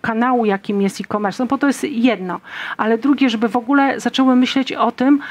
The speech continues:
jaki można u-, robić użytek z danych. Czy to jest w ogóle na tym etapie, w którym teraz jesteśmy, możliwe w tak zwanym tradycyjnym sektorze? Czyli nie chodzi mi tutaj o startupy, z których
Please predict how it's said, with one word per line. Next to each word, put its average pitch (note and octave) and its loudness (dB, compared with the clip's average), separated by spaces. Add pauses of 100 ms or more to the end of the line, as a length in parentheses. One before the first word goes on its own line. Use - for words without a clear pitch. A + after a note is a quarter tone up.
(160)
jaki B3 2
można C#4 4
u-, C4+ 0
robić C4 0
użytek B3+ -2
z A#3 -8
danych. F#3+ -2
Czy G#3+ -8
to C4+ 2
jest D4+ 0
w - -4
ogóle C4+ 2
na B3+ 4
tym B3 0
etapie, A#3+ -2
w - -8
którym G#3 -2
teraz G3 -2
jesteśmy, G3 -4 (200)
możliwe A#3 0 (180)
w - -18
tak B3 -4
zwanym C4+ 2 (340)
tradycyjnym C4+ 2
sektorze? F3+ -6 (260)
Czyli A#3 0 (300)
nie D4 6
chodzi A#3+ -2
mi G#3+ 0
tutaj G#3 -4
o G3+ 2 (220)
startupy, G#3 -6 (340)
z - -20
których G#3 -2